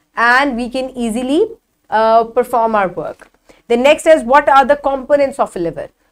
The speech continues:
So liver के कौन कौन से components हैं? Effort, load and fulcrum। Very good। So what are type of functions the liver performs? It helps us to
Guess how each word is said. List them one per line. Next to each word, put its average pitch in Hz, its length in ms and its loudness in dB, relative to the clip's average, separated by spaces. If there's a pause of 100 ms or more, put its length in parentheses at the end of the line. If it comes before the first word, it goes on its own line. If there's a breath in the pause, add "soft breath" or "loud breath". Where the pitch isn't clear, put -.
So 240 120 -2
liver 240 320 2
के 302 80 -8
कौन 262 280 -2
कौन 269 200 -4
से 285 120 -6
components 269 580 -4
हैं? 302 100 -2 (100)
Effort, 254 560 0 (760)
load 240 520 2 (140)
and 254 400 0 (880)
fulcrum। 208 540 0
Very 220 280 2 (120)
good। 127 100 -8 (300 soft breath)
So 208 120 0
what 285 240 2
are 311 180 6 (340)
type 262 260 4
of 302 220 2
functions 262 340 -2
the 269 140 0
liver 240 180 0
performs? 262 560 -2
It 240 260 -10
helps 240 220 -2
us 254 320 0
to 302 80 0